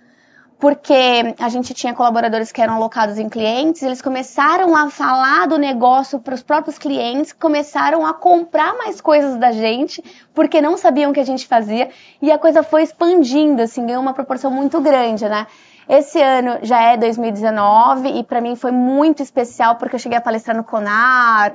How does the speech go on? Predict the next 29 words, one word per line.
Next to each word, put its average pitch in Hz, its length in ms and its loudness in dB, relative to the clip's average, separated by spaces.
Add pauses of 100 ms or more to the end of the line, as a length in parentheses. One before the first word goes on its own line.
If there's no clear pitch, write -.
(260)
fui 262 160 0
em 254 120 2
vários 262 300 2
eventos 262 340 2
muito 254 280 0
grandes 233 360 0
aí 214 160 -2
do, 208 300 0
do 214 180 -6
mercado 214 380 -2
de 202 140 -2
R 214 120 2
H. 214 500 0 (560)
E, 240 440 0
e 277 60 0
o 277 80 2
que - 160 -4
eu 349 140 2
aprendi 233 840 0
é 226 140 0
que 254 260 -6
a 277 200 2
experiência 294 920 -2
é 233 200 0
tudo 277 320 -4
aquilo 285 340 -2
que 254 160 -6
a 240 80 0
pessoa, 214 640 0